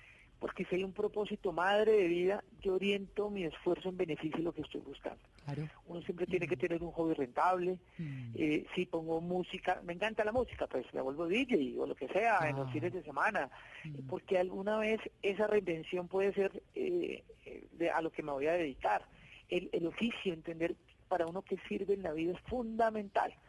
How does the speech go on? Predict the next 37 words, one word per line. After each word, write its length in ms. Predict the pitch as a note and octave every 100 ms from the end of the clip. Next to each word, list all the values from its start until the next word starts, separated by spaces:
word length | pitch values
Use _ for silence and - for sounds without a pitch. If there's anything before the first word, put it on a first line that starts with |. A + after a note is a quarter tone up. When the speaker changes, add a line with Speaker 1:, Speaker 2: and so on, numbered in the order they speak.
| -
Speaker 2:
Mm. 320 | F#3 D3 B2
Speaker 1:
Porque 380 | A#2+ F3+ F#3 F3
desde 180 | D#3 D#3+
ahí 160 | E3
uno 160 | F3+ F#3+
busca 340 | F#3+ F#3 - F#3+
solo 220 | F3+ -
las 160 | D3+
oportunidades, 640 | D3+ - - D3 - C#3+ -
pero 140 | D#3 D3
uno 120 | F3
las 140 | E3
tiene 180 | - D3
que 120 | -
buscar, 340 | D3+ - G3+ D#3
hacer 180 | -
networking, 640 | D3 D#3+ E3 F3+ F#3 F3+ D#3 - - - - -
eh, 180 | D#3+ D#3+
buscar, 440 | D#3 D3+ - D#3+ E3
eh, 120 | E3+
grupos 320 | F3+ G3 G3
de 80 | F3
oración. 640 | D3+ C3+ E3 F#3 G3+ E3+ - -
Yo 80 | D3+
Speaker 2:
Ujú. 80 | E3
Speaker 1:
pertenezco 440 | D3+ D3+ C#3 G#3+ F3+
a, 80 | -
a 160 | E3 D3+
dos, 280 | D3+ D#3 - - - - -
a, 200 | - D#3+ B2 D3
a, 600 | - D3 C#3 C#3 - D3
a 20 |
dos 300 | D#3 D#3+ D#3+
grupos, 500 | E3 G3 F#3+ F3 F3 - - - -
uno 240 | - F#3 G3
de, 240 | F#3+ F3 -
uno, 260 | E3+ F3